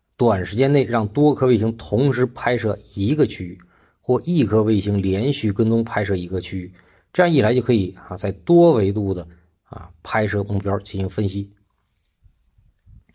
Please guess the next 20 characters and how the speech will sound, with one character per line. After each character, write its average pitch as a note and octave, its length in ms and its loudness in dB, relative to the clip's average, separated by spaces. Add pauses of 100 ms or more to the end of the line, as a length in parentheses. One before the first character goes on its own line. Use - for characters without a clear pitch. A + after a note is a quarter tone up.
(840)
可 - 140 0
以 A2+ 60 4
更 D#3 240 4
准 E2+ 200 0
确 G#2+ 200 0
的 F#2+ 80 -4
获 G#2 160 -2
取 F2 100 -6
信 F2+ 180 -8
息 - 160 -12 (140)
啊。 E2 240 -12
把 F2 140 -4
这 C3+ 100 2
个 B2+ 160 2
神 A2+ 240 -2
奇 A#2+ 140 -4
功 A#2 260 0
能 F2+ 140 -2
呢， F2+ 180 -8 (480)
啊， E2 260 -14